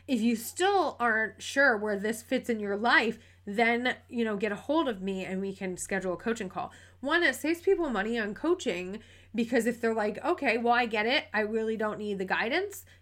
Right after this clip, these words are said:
then they don't need to hire me as a coach. But if they're like, "Oh, I really don't get this,"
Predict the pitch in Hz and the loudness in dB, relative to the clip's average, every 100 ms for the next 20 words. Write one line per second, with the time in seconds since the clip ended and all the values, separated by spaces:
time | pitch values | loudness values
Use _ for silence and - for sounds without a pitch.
0 | - 254 262 269 233 254 240 196 - 208 | -4 0 2 0 0 -4 -6 -8 -2 0
1 | 233 240 214 202 220 269 - 233 226 226 | 0 -2 -4 -4 -2 -4 0 2 2 0
2 | 208 208 202 202 - - - 220 214 226 | -2 0 -2 -6 -16 -10 -2 -2 0 0
3 | 220 214 202 226 226 202 190 185 190 - | 0 2 0 0 0 -2 -4 -4 -4 0
4 | 262 320 320 | 2 2 0